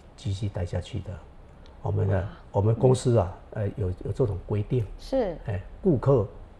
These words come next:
Speaker 1: 第一，然后我们不能失掉诚信，所以我们是保障机会，不保障职位的。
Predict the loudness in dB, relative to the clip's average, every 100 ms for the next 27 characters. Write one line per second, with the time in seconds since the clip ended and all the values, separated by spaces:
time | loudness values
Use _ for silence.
0 | -2 0 0 -2 -6 -18 -20 -20 -8 2
1 | 4 6 8 6 2 -2 0 2 4 4
2 | 0 -2 2 4 2 -2 -4 -2 0 -2
3 | -4 -18 -20 -20 -8 4 8 8 4 -6
4 | -16 -2 2 2 4 0 2 2 4 6
5 | 6 4 2 4 6 6 6 -2 -18 -18
6 | -20 -8 -2 0 0 0 0 -2 -2 0
7 | -2 -4